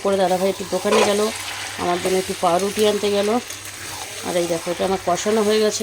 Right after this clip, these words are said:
এবারে just জল দেবো, তাই ভাবলাম তোমাদেরকে একবার দেখিয়ে দিই। তো আগে এরকমই খেতাম, এই কষা কষাটাই, কিন্তু আজকে একটু জল দিয়ে দেবো। তো না, জল দিলে দুবেলা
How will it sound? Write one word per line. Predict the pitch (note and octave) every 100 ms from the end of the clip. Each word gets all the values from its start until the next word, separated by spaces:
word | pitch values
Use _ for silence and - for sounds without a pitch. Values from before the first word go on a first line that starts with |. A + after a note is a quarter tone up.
| A3+
এবারে | F#3+ F3
just | F3+ F#3 E3 E3
জল | F3 G#3
দেবো, | G#3 A3+ - - - -
তাই | - F#3 F#3
ভাবলাম | F#3 F#3+ G3
তোমাদেরকে | F3 E3+ F#3+
একবার | F#3+ G3 F#3
দেখিয়ে | F#3 A#3+ A3
দিই। | G#3+ G#3 - - - - - - - - - - - - - - -
তো | A#3 G#3+ - - - - - - -
আগে | G#3 A3+
এরকমই | G#3+ G#3 A3 A#3
খেতাম, | G#3+ G3+ G3
এই | G3
কষা | F#3 F3 F#3+
কষাটাই, | F3+ F3 E3 F#3+ - - - - -
কিন্তু | G#3 G3 F#3+
আজকে | F#3 -
একটু | G3 G#3 F#3+
জল | E3+ F3+
দিয়ে | F3 E3+
দেবো। | E3 E3+ - - - - - - - - - - - - - - - - - - - - - - - - - - - - - - -
তো | F2+ - - - - - - - G#3 F#3+ F3+
না, | D#3+ D3+
জল | F3+ D#3
দিলে | E3+ F3+
দুবেলা | E3+ E3 D#3+